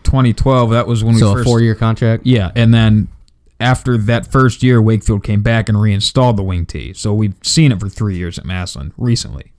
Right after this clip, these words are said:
Speaker 2: Mm-hmm. Yeah, so, I mean, we, we had a, we had great success at, you know, kinda stopping it then.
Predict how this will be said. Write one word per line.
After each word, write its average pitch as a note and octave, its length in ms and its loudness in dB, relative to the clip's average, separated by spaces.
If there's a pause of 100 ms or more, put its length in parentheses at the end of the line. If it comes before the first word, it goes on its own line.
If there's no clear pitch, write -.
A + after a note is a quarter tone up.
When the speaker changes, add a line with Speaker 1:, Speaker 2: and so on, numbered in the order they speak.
(100)
Speaker 2:
Mm-hmm. G2+ 240 -6 (140)
Yeah, G#2+ 240 0
so, - 260 -4
I B2 60 0
mean, C#3+ 180 4
we, D#3+ 160 2 (120)
we C3 120 2
had D3 140 2
a, B2 120 0 (380)
we A#2+ 120 0
had A2 100 2
great A#2+ 220 2
success - 580 -2 (160)
at, G#2 240 2
you G#2 100 4
know, G2 260 4 (220)
kinda G#2+ 200 -6
stopping G#2 500 -4
it F#2 160 -8
then. G#2 380 -2